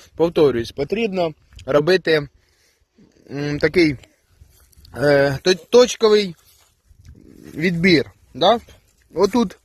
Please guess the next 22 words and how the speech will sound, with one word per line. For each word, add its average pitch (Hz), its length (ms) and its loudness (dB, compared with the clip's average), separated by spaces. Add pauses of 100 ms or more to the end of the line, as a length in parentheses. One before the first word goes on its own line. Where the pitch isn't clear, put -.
(300)
зібрали 175 720 0
кавунчик, 175 520 -4
отам, 196 400 0 (400)
отам, 190 500 0 (200)
отам. 190 480 0 (720)
Кожен 160 400 2
розрізаємо 160 680 0 (680)
і 196 240 -8 (200)
дивимось, 113 500 -2
що 151 180 -4
там 135 260 -2 (400)
всередині. 104 520 -6 (680)
Кавун 214 360 -2
настільки 233 640 -6
солодкий, 208 600 -6
що 156 140 -12
я 180 160 0
вам 190 200 -2
просто 185 440 -8
не 165 100 -8
передам 156 460 -6
словами. 156 480 -6